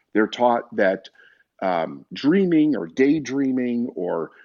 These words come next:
having dreams is not practical, it's not scientific. Um, you have to follow what's going on in the world. And actually,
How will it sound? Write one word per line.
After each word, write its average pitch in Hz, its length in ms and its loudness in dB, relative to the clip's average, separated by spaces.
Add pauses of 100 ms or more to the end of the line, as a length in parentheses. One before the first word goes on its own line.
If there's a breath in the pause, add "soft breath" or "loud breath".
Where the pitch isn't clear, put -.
(140 soft breath)
having 135 460 2
dreams 113 600 -4
is 92 140 -10
not 95 240 -6
practical, 131 880 -2 (300 soft breath)
it's - 180 -14
not 90 220 -6
scientific. 123 800 -2 (560 soft breath)
Um, 92 340 -4
you 104 80 -4
have 147 180 0
to 123 80 -8
follow 117 380 0
what's 101 260 -6
going 101 320 -2
on 92 420 -4
in 95 120 -10
the 87 80 -8
world. 85 400 -4
And 90 80 -4
actually, 95 680 -4